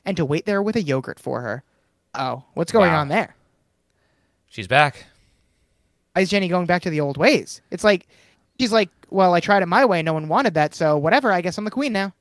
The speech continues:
Speaker 2: I think I, she realized what, once Chuck gave her that pep talk, she's like, "You know what? I guess I should just do this." And once it started, the ball kept rolling, and she's like, "This feels kinda good."
Speaker 1: Is she still gonna be able to be a good ruler here, or are we gonna see this go to her head?
Speaker 2: Mm.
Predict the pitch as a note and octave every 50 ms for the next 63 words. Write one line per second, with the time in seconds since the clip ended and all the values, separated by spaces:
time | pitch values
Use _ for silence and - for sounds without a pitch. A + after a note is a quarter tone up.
0 | _ _ _ _ _ _ _ _ _ _ _ _ - - - C3 - - C#3 A#2
1 | - - - - A2+ A2+ B2+ D3 E3+ F3+ F3+ C3 G#2+ G2 A2+ - - A#2+ C3 -
2 | - _ _ - A#2 A#2 - B2+ A2+ A#2 A#2 A2 - B2+ A2 - - - A2+ G#2
3 | - - - - - - - G#2 G2+ G#2 B2 C#3+ D#3 D#3 D3+ D#3 D#3+ F3+ - B2
4 | G2 - - - - - F2 F2 E2+ - G2+ G2 G#2 A2 - - - - - A2+
5 | A2+ B2+ C#3 D3 D3 D3 C#3 _ - F#2+ G2 F#2+ G2 - - G2+ - - G#2+ G#2+
6 | G#2+ G#2 G2 F2+ F2+ F2+ D#2+ D#2+ C#2+ D2+ D#2+ - - G#2+ F#2 D#2+ - - A#2+ A2
7 | G2+ G2 G2 F#2+ G2+ G2 G2 F#2+ F#2 F2 F2+ G2 _ _ _ _ _ _ _ _
8 | _ _ _ _ _ _ - - E3+ E3 - - - B3+ - - C#4+ C#4 C4+ D4+
9 | D4+ C#4 D4+ D4 D4 D4 C#4+ C4 - - A3+ C#4 B3 C4+ A#3 A#3 C4+ C4 G3+ B3
10 | C4 A#3 G#3+ B3 B3+ B3+ C4+ C4+ B3 C4+ C4+ C4+ A3+ F3+ F3 F3 F#3 F3+ F3 F3+
11 | F3 D#3+ - - E3 D#3+ D#3+ C#3+ - - - D3+ D3 C#3+ C3+ C3+ C3 C3+ B2+ C3
12 | A2 F#2 F2 F2 E2 E2